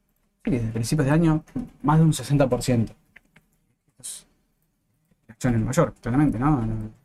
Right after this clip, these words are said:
tienen el C D R acá para los que quieren operar en el mercado local, eso pueden hacerlo. Simplemente tuvo una corrección, pero la tendencia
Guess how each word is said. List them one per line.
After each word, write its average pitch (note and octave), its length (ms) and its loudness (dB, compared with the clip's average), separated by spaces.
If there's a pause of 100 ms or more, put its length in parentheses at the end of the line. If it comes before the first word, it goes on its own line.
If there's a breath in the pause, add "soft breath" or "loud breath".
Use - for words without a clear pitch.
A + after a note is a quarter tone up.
(560)
tienen C3 220 2
el B2 80 2
C B2+ 120 0
D C3 60 4
R C3 80 0
acá C#3 240 2
para A2+ 140 -2
los A2 100 -6
que A#2 100 -12
quieren B2 180 0
operar B2 200 2
en B2 80 2
el A#2+ 40 2
mercado B2 260 0
local, C3 440 0 (200)
eso - 160 -16
pueden - 640 -20
hacerlo. C#3 420 -2 (1400)
Simplemente F3+ 420 2
tuvo E3+ 140 2
una D#3 140 4
corrección, D3+ 360 0
pero D#3 140 2
la B2+ 100 2
tendencia C3 440 2